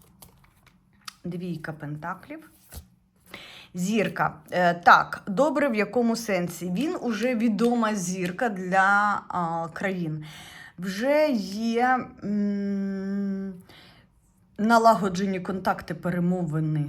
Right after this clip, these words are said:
зі світом. Двійка пентаклів, він крутиться і далі продовжується крутитись. І він виконує оцю, м, роль зірки, обличчя, м,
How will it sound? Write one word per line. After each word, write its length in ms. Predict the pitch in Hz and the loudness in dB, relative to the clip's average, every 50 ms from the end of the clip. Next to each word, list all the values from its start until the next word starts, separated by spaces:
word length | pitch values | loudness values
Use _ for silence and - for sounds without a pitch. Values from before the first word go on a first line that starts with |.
| 147 156 | -4 -6
зі 180 | 147 151 151 156 | -6 -4 -4 -4
світом. 460 | - - - 202 247 233 - 196 180 | -4 -4 -4 -4 -4 -4 -2 -2 -2
Двійка 300 | 170 180 208 - - 202 | 0 0 -2 -2 -2 -4
пентаклів, 600 | 190 - 269 277 277 277 339 349 349 - 320 285 | -4 -4 -4 -2 0 2 0 0 0 -2 -4 -2
він 220 | 240 247 226 220 220 | 0 0 0 0 -2
крутиться 1080 | - 302 320 359 359 - 349 330 339 330 - - 320 302 294 285 285 285 277 277 269 269 269 - - | -2 -2 -2 -2 -2 -2 -2 -2 -2 -6 -4 0 2 2 4 4 4 6 6 4 4 2 0 -4 -6
і 480 | - 233 233 240 240 240 247 247 240 226 | -4 -2 -2 -2 -2 -2 -2 -2 -4 -2
далі 280 | 208 208 240 233 226 214 | 0 2 2 2 2 0
продовжується 440 | 220 220 214 202 220 214 208 - - | -4 -6 -6 -6 -6 -6 -6 -10 -10
крутитись. 600 | - 240 247 233 - 277 240 233 254 240 247 - | -10 -10 -10 -8 -8 -8 -8 -8 -10 -12 -10 -8
І 80 | - 240 | -6 -6
він 240 | 233 311 427 370 254 | -4 -4 -4 -4 -4
виконує 540 | 262 254 247 - 269 262 247 233 214 202 185 | -4 -6 -4 -2 0 0 0 0 0 0 0
оцю, 520 | 175 175 175 175 - - 208 208 208 202 202 - - - - - - - _ - - | -2 -2 -4 -6 -8 -8 -6 -6 -6 -6 -8 -14 -20 -20 -20 -20 -20 -20 _ -10 -8
м, 100 | 185 180 | -8 -6
роль 400 | - 180 220 247 254 247 202 185 | -2 0 0 2 2 2 0 0
зірки, 640 | 180 175 196 226 269 277 269 277 - 285 285 294 285 | -2 -2 0 0 -2 -2 -2 -4 -4 -2 -2 -2 -2
обличчя, 1160 | - - 202 196 185 170 175 180 190 220 233 240 233 240 - - 277 277 269 269 269 269 277 277 - - - - - - _ _ _ _ - | -2 0 0 0 0 0 -2 0 0 0 0 -2 -2 -4 -6 0 2 4 4 4 2 0 -2 -6 -12 -18 -20 -20 -20 -20 _ _ _ _ -4
м, 1200 | 202 202 196 202 196 190 190 190 190 190 190 190 190 190 190 190 185 185 185 185 180 180 180 180 | -2 -2 0 0 0 0 -2 -2 -2 -2 -2 -2 -2 -2 -4 -4 -4 -4 -4 -4 -4 -4 -4 -6